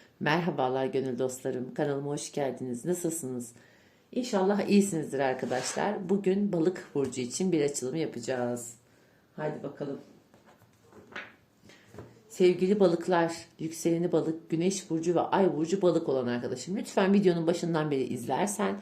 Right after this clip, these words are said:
e, atlamaz ve yükselen de mi dahil, ko-, burç, e, ay burcum da mı dahil diye sormazsın.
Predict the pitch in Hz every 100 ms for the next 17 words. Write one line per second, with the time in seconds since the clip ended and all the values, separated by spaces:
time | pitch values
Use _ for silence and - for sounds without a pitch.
0 | - - - - - 151 139 131 - 180
1 | 180 - 202 202 208 196 196 190 - 214
2 | 208 233 226 175 151 123 139 131 - 185
3 | 139 165 160 165 202 - 147 165 - 135
4 | - - - 190 175 196 190 196 185 151
5 | 147 135 147 - 180 202 160 143 120 104
6 | - -